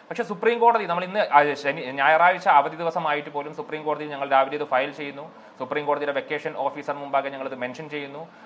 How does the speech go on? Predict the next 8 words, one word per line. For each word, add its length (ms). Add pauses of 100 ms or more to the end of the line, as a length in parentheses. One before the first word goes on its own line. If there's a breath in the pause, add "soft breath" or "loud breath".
അവർ 160
അടിയന്തരമായി, 720
ഏ, 180
ഡൽഹിയിൽ 360
ഇല്ലാത്ത 260
ചീഫ് 260
ജസ്റ്റിസിനെ, 360
അദ്ദേഹം, 300